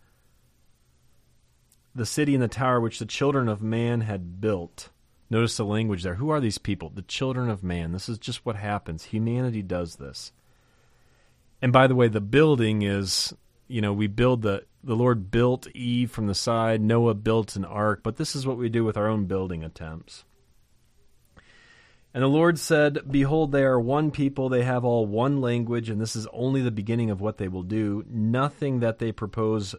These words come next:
to do will now be impossible for them. Come, let us go down there and confuse their language so that they may not understand one another's speech." Now, this is a fascinating thing, isn't it?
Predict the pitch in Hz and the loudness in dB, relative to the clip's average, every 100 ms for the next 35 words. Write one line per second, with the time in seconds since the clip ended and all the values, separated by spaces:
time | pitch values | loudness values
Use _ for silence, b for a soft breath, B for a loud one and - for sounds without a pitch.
0 | - - 101 104 104 95 98 104 101 95 | -12 -8 -2 0 0 0 -2 -2 -2 -4
1 | 87 - 104 110 - 85 82 85 82 80 | -6 -8 -8 -8 -10 -10 -10 -10 -8 -8
2 | 80 b b b b b b b b - | -10 b b b b b b b b 0
3 | 127 131 123 110 - 120 127 123 120 117 | 2 4 2 0 2 2 4 2 2 2
4 | 113 107 - 101 - 120 135 131 117 104 | 2 0 -2 -4 -4 -2 -2 0 0 0
5 | 98 104 104 101 95 101 98 98 98 104 | 0 -2 -2 -4 -6 -6 -4 -2 -2 -2
6 | 101 - 101 95 - 104 98 92 95 90 | -2 -4 -6 -6 -6 -4 -2 -2 -2 -2
7 | 90 82 - - 110 95 - 101 113 165 | -4 -6 -10 -8 -6 -4 -4 -6 -4 -4
8 | 151 110 - 107 104 104 101 95 - 113 | -4 -4 -2 -4 -4 -2 -2 -2 -2 -2
9 | 107 95 87 | -2 -2 -6